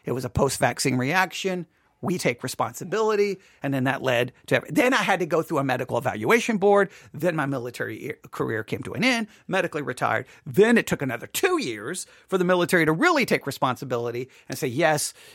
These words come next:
it was your, it was the vaccines. And yes, it was the vaccine. I only got one. And then, um, we're, we're gonna declare you a hundred percent disabled." So I've been through the process.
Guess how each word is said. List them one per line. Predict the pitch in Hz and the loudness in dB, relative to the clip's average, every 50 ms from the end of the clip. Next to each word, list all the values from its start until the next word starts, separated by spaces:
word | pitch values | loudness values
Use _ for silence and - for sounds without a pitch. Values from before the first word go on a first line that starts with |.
| - | -2
it | - 143 | 0 0
was | 139 147 120 | 0 0 0
your, | 131 139 - | -2 -2 -4
it | - - 147 127 - | -2 -4 -6 -4 -4
was | 151 135 120 | -6 -6 -6
the | 139 | -2
vaccines. | 127 135 - - - - - 202 190 180 175 170 160 - - _ _ _ _ | -2 0 -2 -2 -2 -2 0 0 0 0 -2 -4 -6 -8 -12 _ _ _ _
And | - 123 117 113 110 - _ _ _ | -6 -6 -6 -6 -8 -10 _ _ _
yes, | - 143 151 - - - - 156 | -2 -2 -2 -2 -4 -6 -4 -2
it | 160 | -2
was | 160 151 - | -2 -2 -4
the | - 147 | -4 -4
vaccine. | 123 147 - - - - 180 170 139 117 120 135 - - | -2 -2 -4 -4 -4 -2 -2 0 0 0 -2 -4 -4 -4
I | - | -4
only | 120 117 113 | -4 -2 -4
got | 131 - | -4 -4
one. | - 131 113 110 120 - - - - _ | -4 -6 -6 -8 -10 -12 -16 -20 -10 _
And | 139 143 143 | -4 -4 -2
then, | 147 147 143 - | -2 -4 -4 -2
um, | - 170 156 151 156 139 127 - _ _ _ _ _ _ - - _ _ _ | -2 0 2 2 0 -2 -4 -8 _ _ _ _ _ _ -18 -18 _ _ _
we're, | 165 175 151 147 | -4 -2 -2 0
we're | 139 156 135 | 0 -2 -2
gonna | 143 135 135 131 147 | -2 -4 -4 -6 -8
declare | 147 147 - - 151 131 | -10 -12 -8 -6 -4 -4
you | 131 127 127 | -2 -2 -4
a | 120 | -4
hundred | 117 135 117 123 | -4 -4 -6 -8
percent | - - - - - 113 117 | -8 -10 -6 -6 -6 -6 -4
disabled." | - 113 - - - - - - - _ _ _ _ _ _ _ _ | -6 -8 -4 -4 -4 -4 -6 -10 -18 _ _ _ _ _ _ _ _
So | - - 190 | -4 2 4
I've | 185 254 247 160 | 4 4 4 4
been | 151 226 285 269 240 | 4 4 4 4 2
through | - 240 285 302 285 | 2 2 2 2 2
the | 208 | 0
process. | 202 - 269 311 320 311 - - - - - - - - - | 0 2 2 2 2 2 0 -4 -8 -12 -14 -18 -20 -20 -20